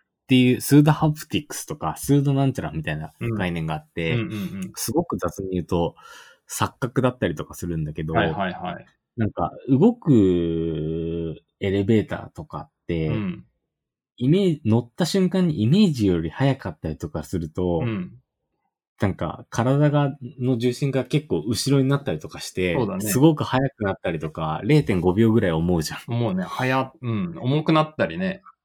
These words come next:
Speaker 2: 浮いた、
Speaker 1: あれとかも、
Speaker 2: ちょっと浮いたりね。
Speaker 1: 多分、
Speaker 2: うん。
Speaker 1: 科学的に言うと割と錯覚のワンオブゼムな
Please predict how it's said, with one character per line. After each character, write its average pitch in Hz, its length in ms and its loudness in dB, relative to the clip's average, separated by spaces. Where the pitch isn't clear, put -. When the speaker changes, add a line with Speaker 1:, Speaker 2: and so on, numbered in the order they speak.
Speaker 2:
浮 120 100 0
い 113 100 -8
た、 113 360 4
Speaker 1:
あ 113 100 -6
れ 165 80 -2
と 262 140 -4
か - 120 -6
も、 - 60 0
Speaker 2:
ち 98 100 -4
ょ - 20 -6
っ - 20 -4
と 92 60 -2
浮 90 40 -2
い - 20 -
た 170 80 -2
り - 0 -
ね。 165 200 -4
Speaker 1:
多 - 80 -4
分、 104 280 -2
Speaker 2:
う 90 440 -8
ん。 - 100 -16
Speaker 1:
科 - 180 -10
学 151 240 -2
的 175 260 0
に 170 140 4
言 160 80 4
う - 20 -4
と 147 160 2
割 95 180 -2
と 123 100 -8
錯 - 300 -8
覚 120 260 -2
の 123 360 -2
ワ 123 160 0
ン 117 100 -2
オ 82 100 -2
ブ 78 400 -4
ゼ 95 160 -2
ム 90 120 -2
な 73 260 -10